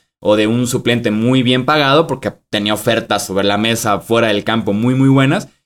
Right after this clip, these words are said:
y que aparte quería ser quarterback uno. Recientemente, dos, tres meses, dijo que estaba ya dispuesto a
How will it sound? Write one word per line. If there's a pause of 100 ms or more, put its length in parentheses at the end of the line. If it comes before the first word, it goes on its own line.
(140)
y
que
aparte
quería
ser
quarterback
uno. (340)
Recientemente,
dos,
tres
meses,
dijo
que
estaba
ya
dispuesto
a